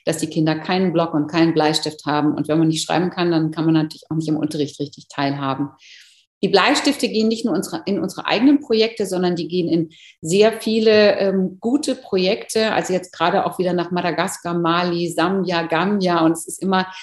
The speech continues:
eine unheimliche Freude, wenn wir sehen, ähm, wie diese Bleistifte da ankommen. Und es dreht sich nicht nur um die Bleistifte, sondern es dreht sich auch um diese quasi Brücke, die damit gebildet wird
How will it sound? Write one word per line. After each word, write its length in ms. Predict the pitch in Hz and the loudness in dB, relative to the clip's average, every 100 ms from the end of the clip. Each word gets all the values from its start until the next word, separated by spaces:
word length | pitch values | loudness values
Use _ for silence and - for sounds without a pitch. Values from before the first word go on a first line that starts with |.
| - - | -10 0
eine 180 | 185 196 | 2 4
unheimliche 580 | 214 262 247 220 - | 6 6 6 0 -2
Freude, 640 | - - 180 185 233 285 339 339 - _ _ 180 | -12 0 4 6 6 6 4 2 -10 _ _ 0
wenn 240 | 208 226 | 2 4
wir 160 | 226 196 | 2 2
sehen, 540 | 175 196 226 233 226 | 0 0 2 2 0
ähm, 520 | - 196 202 202 202 - | 0 0 0 -2 -4 -8
wie 600 | 160 196 196 196 196 - - | -4 -2 2 4 2 -2 -4
diese 240 | 190 190 | -2 -2
Bleistifte 680 | 175 - 160 220 226 226 190 | -2 0 2 2 0 -4 -2
da 80 | 175 | 0
ankommen. 640 | - 196 240 - 220 247 233 | 0 0 0 -2 0 2 0
Und 120 | 202 | -2
es 160 | - - | -6 -2
dreht 240 | 208 208 | -2 -2
sich 160 | 190 202 | -4 -2
nicht 200 | 233 233 | -2 -2
nur 120 | 202 | -2
um 80 | 185 | -2
die 80 | |
Bleistifte, 680 | 160 165 190 226 214 214 185 | 0 2 2 0 -4 -6 -6
sondern 240 | 180 185 | -4 -4
es 60 | 180 | -4
dreht 260 | - 202 196 | -4 -4 -4
sich 220 | 190 - | -6 0
auch 280 | 185 185 - _ _ _ | 0 0 -10 _ _ _
um 480 | 208 196 190 190 190 | 0 2 2 2 -2
diese 640 | 196 180 175 185 180 156 - | -2 0 4 4 4 0 -8
quasi 380 | - 175 190 190 | -4 0 2 0
Brücke, 360 | 165 180 233 254 | 0 0 2 0
die 120 | 190 | 0
damit 300 | 185 185 170 | 0 0 0
gebildet 520 | 160 180 175 180 170 | 0 2 2 2 0
wird 260 | 175 170 | 0 -2